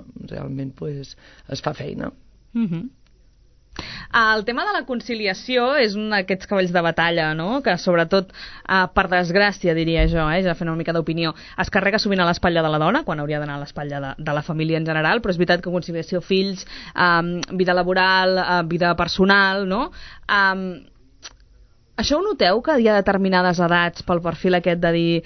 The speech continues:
Speaker 2: acaba de ser mare, tal, el, els costa trobar aquest moment de la conciliació de la vida laboral, familiar, aquest espai per elles?
Speaker 1: Sí. Totalment. Hi ha, hi ha també, em, és sense horaris per,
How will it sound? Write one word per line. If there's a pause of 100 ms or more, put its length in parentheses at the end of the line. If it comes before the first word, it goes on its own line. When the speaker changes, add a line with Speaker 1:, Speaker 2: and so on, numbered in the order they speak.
(340)
Speaker 2:
acaba
de
ser
mare,
tal,
el, (140)
els
costa
trobar
aquest
moment (100)
de
la
conciliació
de
la
vida (300)
laboral,
familiar,
aquest
espai
per
elles? (380)
Speaker 1:
Sí. (520)
Totalment. (640)
Hi
ha,
hi
ha
també,
em, (800)
és
sense
horaris
per,